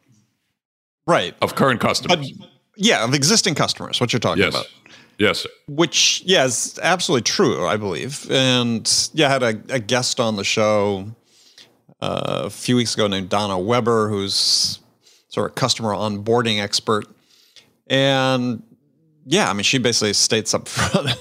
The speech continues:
Speaker 1: in her book is, you know, she gets into why so many companies just basically ignore their customers.
Speaker 2: Yeah. I, I, I don't think that anybody goes into it intending to ignore customers, you know?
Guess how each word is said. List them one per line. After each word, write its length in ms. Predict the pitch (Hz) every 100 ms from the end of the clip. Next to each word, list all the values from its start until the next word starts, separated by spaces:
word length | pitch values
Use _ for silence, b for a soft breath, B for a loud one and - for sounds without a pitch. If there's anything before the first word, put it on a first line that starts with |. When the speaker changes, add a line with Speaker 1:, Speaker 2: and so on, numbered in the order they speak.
| 160
Speaker 1:
in 180 | 143 117
her 140 | 151 180
book 340 | 135 113 - B 151 B B -
is, 320 | - 113 110
you 60 | 143
know, 120 | 104
she 240 | 104 - 113 -
gets 200 | 123 -
into 220 | 120 107
why 680 | 95 101 107 117 120 120 117
so 240 | 110 - 139
many 180 | 131
companies 420 | 113 123 123 113 101
just 240 | 117 -
basically 440 | 104 - 123 120
ignore 460 | 113 101 104 123 156
their 160 | 147 135
customers. 600 | 160 175 - - - - _ _ _ _ _ _ _ _ _ _ _ - -
Speaker 2:
Yeah. 440 | 120 139 120 110 - B B B _
I, 120 | - -
I, 280 | - - 147
I 40 |
don't 280 | 175 185 -
think 300 | - 147 117
that 440 | 127 113 107 92 - - _ _ _ _ _ _ _ _ -
anybody 420 | 110 107 104 107
goes 280 | 92 95 90
into 360 | 104 98 110 95
it 160 | 85 -
intending 520 | 90 87 - 95 90 85
to 200 | 87 76
ignore 380 | 76 71 65
customers, 640 | 64 - 69 - 76 85 -
you 80 | 76
know? 300 | 76 78